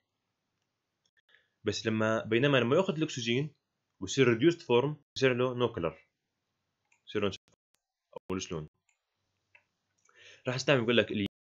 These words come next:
الخميرة ك dehydrogenase source، dehydrogenase enzyme source. آه، بقول لك هي، بقول لك dehydrogenase enzyme بيحول البروتون من الجلوكوز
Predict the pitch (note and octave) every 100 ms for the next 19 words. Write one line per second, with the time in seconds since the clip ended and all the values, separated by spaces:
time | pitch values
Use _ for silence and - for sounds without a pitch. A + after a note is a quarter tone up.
0 | - - - G#2+ F2+ D#2+ F2 F#2 F#2+ F2
1 | F2 F#2+ E2+ - A#2+ - - - _ _
2 | _ _ _ _ _ _ F#2+ F#2 F#2 F#2
3 | - F2 F#2+ F2 D2+ F2 A2 - - _
4 | _ _ _ _ _ _ _ _ A2 A2
5 | G#2+ G#2+ A2+ B2+ A2 G#2+ F#2+ A#2+ A2+ A#2+
6 | C#3+ B2+ B2 A2+ F#2 A#2 G#2+ A2+ C#3 _
7 | _ _ - G2+ D3 A#2+ A2 A#2 B2 A#2
8 | C3 E3 _ _ - - - A2+ D3 C3+
9 | - C3+ E3+ F#3+ -